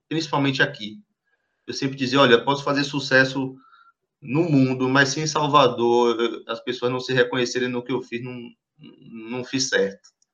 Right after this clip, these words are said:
Entendeu? Principalmente as pessoas, né, do, do, do, das nações de candomblé. É,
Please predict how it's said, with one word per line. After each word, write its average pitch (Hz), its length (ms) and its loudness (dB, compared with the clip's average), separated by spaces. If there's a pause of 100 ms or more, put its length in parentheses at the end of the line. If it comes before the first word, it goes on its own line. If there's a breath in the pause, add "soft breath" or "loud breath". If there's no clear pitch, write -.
(1300)
Entendeu? 117 320 -4
Principalmente 160 520 0
as 165 80 -2
pessoas, 139 640 2
né, 120 200 -4
do, 123 160 -6
do, 110 220 -8
do, 113 160 -10 (320 soft breath)
das 110 180 -4
nações 113 340 0
de 110 60 -10
candomblé. 110 800 -2 (640 loud breath)
É, 101 560 2